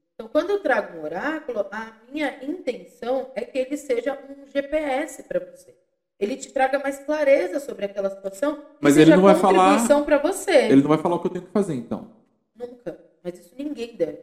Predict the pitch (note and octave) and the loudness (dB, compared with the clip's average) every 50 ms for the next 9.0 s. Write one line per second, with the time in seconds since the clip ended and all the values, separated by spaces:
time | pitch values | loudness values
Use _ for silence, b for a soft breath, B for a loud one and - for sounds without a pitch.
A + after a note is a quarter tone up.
0 | _ _ _ _ _ _ _ _ _ _ _ _ _ _ - B2 B2 A2+ G#2 F2+ | _ _ _ _ _ _ _ _ _ _ _ _ _ _ -10 -6 -6 -6 -6 -8
1 | - - _ _ _ _ D#3+ E3+ F#3+ - - F#3 F3+ F3+ - F#3+ F#3+ G3+ - - | -14 -20 _ _ _ _ -14 -14 -14 -12 -10 -12 -12 -12 -14 -16 -16 -16 -16 -18
2 | _ _ _ _ - A#3 A3+ - A3 A3 - C#4 C4+ C4+ C#4 D4+ F4 F4 - C4 | _ _ _ _ -18 -18 -18 -16 -16 -8 -6 -6 -6 -6 -6 -8 -8 -8 -10 -8
3 | C4+ D4 C#4+ - - - - _ _ _ _ _ _ _ _ _ _ _ _ _ | -6 -6 -6 -6 -8 -20 -20 _ _ _ _ _ _ _ _ _ _ _ _ _
4 | _ _ - - G3+ G#3+ A#3 - - - D4+ D#4 E4 D#4 D4 - C#4+ C#4 - - | _ _ -10 -4 -2 0 0 0 0 -2 -4 -4 -2 -4 -4 -4 -4 -6 -4 -8
5 | C4 B3+ - - - - B3 A3+ - - G#3 - _ A3 G3 G#3 G#3+ - - - | -12 -12 -12 -16 -16 -16 -18 -20 -18 -20 -20 -20 _ -20 -20 -18 -20 -14 -4 -2
6 | A#3+ A#3+ A#3+ B3 - - - A#3 G3 F3+ D#3+ - - - - _ _ _ _ _ | -2 -2 -2 -10 -18 -10 -4 -2 0 0 0 -4 -8 -16 -20 _ _ _ _ _
7 | _ _ _ _ _ _ _ _ _ _ G3+ F#3 F#3+ G3 F#3+ G3 - - G3 F3 | _ _ _ _ _ _ _ _ _ _ -16 -10 -6 -6 -6 -6 -6 -2 -2 0
8 | E3+ E3 - - F3 F3 - - F3 F#3+ G3+ B3 D#4+ F#4 C#4+ - - - _ | -2 -2 -4 -6 -10 -10 -10 -16 -18 -14 -10 -10 -8 -8 -10 -12 -12 -18 _